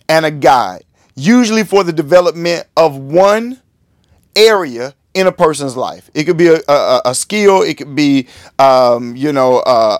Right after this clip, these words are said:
a subject. It could be, um, a task. Like, you know, maybe you're an author and you've never written a book. Well, you wanna have, like, say, a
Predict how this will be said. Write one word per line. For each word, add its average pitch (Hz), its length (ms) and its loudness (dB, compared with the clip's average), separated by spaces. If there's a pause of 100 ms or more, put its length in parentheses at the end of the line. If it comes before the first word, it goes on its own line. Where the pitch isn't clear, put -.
a - 80 -6
subject. 160 840 0
It 156 140 -6
could 143 280 -14
be, 147 360 -2 (280)
um, 123 600 0
a 127 60 -4
task. 165 600 0
Like, 143 360 0
you 151 140 -8
know, 147 100 -2
maybe 156 240 -2
you're 156 140 2
an - 120 0
author 151 400 2
and 139 200 -8
you've 131 120 -10
never 147 300 0
written 139 260 -6
a 123 60 -4
book. 107 320 -10 (300)
Well, 151 120 2
you 160 160 -2
wanna 196 200 2
have, 165 180 0
like, 151 200 0
say, 170 280 0 (260)
a 156 140 2